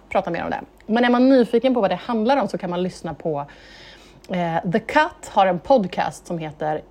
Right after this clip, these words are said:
In Her Shoes, men nu är det då In His Shoes, där han, där de intervjuar honom.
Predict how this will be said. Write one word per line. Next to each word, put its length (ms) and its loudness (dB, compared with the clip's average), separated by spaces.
In 180 -4
Her 180 0
Shoes, 540 0
men 220 -2
nu 120 0
är 40 0
det 60 -4
då 100 -4
In 140 -6
His 240 -4
Shoes, 460 -6
där 160 -2
han, 420 -6
där 120 -4
de 120 -6
intervjuar 400 -2
honom. 280 -6